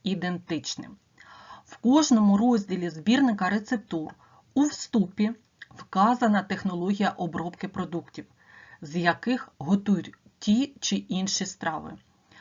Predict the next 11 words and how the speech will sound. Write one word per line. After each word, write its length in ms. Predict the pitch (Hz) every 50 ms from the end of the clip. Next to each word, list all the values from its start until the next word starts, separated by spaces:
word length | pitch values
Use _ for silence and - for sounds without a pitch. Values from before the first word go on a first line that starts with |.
| - - - -
Вказано 560 | - - - - 254 277 269 247 196 180 180
витрати 460 | 160 175 180 - 214 233 220 - 185
солі, 600 | - - - - 185 180 180 170 160 151 156 - -
спецій, 760 | - - - - - - 208 208 196 - - - - 156 - - _ _ _
а 100 | 185 180
також 460 | - 180 180 - 247 302 285 - - - _
зелені, 760 | 165 147 156 170 196 196 190 175 170 170 160 160 156 151 202 -
салату, 640 | - - - 254 262 240 190 147 - - - - - - _ _ _ _ _ _ _ - - - - _
якою 640 | 165 170 202 202 202 294 294 285 262 214 185 - - _ _
оформляють 640 | - 196 - 202 175 165 170 170 175 208 233 220 214
страви. 400 | - _ - 160 127 - - -